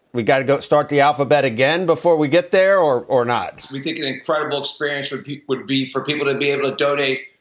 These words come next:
Speaker 2: for a chance to win the opportunity to be a guest host in the morning. So we were gonna hit you up anywhere, anyway, and I'm glad we could do it on live T V. So I know that you, Becky, and Andrew are committed to helping to, um,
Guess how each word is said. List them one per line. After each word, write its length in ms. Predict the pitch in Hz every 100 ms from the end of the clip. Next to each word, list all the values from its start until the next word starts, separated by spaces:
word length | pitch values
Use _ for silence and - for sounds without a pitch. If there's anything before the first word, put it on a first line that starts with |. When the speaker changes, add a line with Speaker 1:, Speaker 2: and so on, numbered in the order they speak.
| _
Speaker 2:
for 500 | 135 139 135 127 - 127
a 40 |
chance 440 | 127 156 147 143 -
to 100 | 147
win 200 | 147 143
the 60 |
opportunity 440 | 127 - - 135 123
to 40 |
be 200 | 131 120
a 20 |
guest 260 | 139 135 -
host 300 | 143 135 135
in 60 |
the 80 | 123
morning. 420 | 127 139 127 113 104 _ -
So 180 | - 143
we 120 | 156
were 120 | 143
gonna 140 | 151
hit 220 | 135 160 165
you 100 | 143
up 160 | 139
anywhere, 460 | 139 147 147 147 - -
anyway, 360 | 139 147 143
and 100 | 139
I'm 40 | 120
glad 220 | 139 135
we 60 | 131
could 140 | -
do 120 | 139
it 80 | 139
on 120 | 139
live 220 | 135 123 -
T 140 | 135
V. 140 | 127
So 180 | 123 123
I 60 | 123
know 240 | 143 143
that 180 | 135 - - _ -
you, 180 | 123 135
Becky, 300 | 143 143 135
and 80 |
Andrew 320 | 131 131 127 131
are 60 |
committed 380 | - 127 135 135
to 60 | 131
helping 360 | 135 135 127
to, 200 | 127 120 - - _ -
um, 400 | 113 123 113